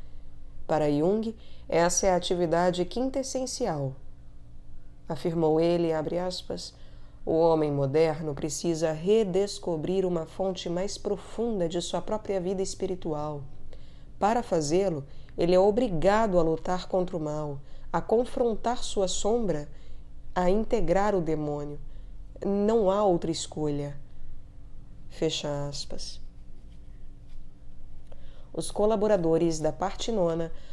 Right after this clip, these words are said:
mostram entusiasmo pelo empreendimento do trabalho com a sombra.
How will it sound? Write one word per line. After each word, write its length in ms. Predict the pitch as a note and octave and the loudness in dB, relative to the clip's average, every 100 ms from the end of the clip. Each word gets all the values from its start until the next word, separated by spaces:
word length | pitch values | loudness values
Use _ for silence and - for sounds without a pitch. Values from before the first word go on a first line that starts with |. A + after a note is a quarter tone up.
| - | 0
mostram 420 | - G3 - G#3+ | 6 6 6 4
entusiasmo 800 | G#3+ G3+ A3 G3+ G3+ F#3 F3+ F#3 F3+ | 4 4 2 4 4 4 2 0 0
pelo 180 | F#3+ | 0
empreendimento 920 | F#3 F#3+ G3 G3 F#3+ F3 G#3 G3 - | 0 0 0 0 2 2 0 0 -2
do 120 | D3 D#3+ | -2 -2
trabalho 420 | G3 F3 E3+ E3+ | -2 0 0 0
com 180 | - F3 | -2 -4
a 80 | |
sombra. 560 | F3+ - D#3 D3+ D3 D3 | -2 -2 -2 -2 -4 -6